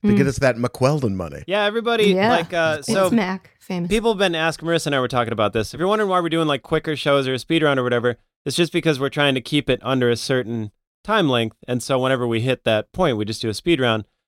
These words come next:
Speaker 3: If you recommend this show to all your friends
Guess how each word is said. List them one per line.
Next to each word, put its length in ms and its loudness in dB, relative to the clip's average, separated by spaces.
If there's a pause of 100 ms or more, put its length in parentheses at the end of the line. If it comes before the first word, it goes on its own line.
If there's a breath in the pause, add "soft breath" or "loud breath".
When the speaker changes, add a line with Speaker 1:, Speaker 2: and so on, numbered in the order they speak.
(180)
Speaker 3:
If 100 -10
you 120 -2
recommend 580 0
this 260 0
show 280 0
to 120 -4
all 80 2
your 100 -2
friends 580 -2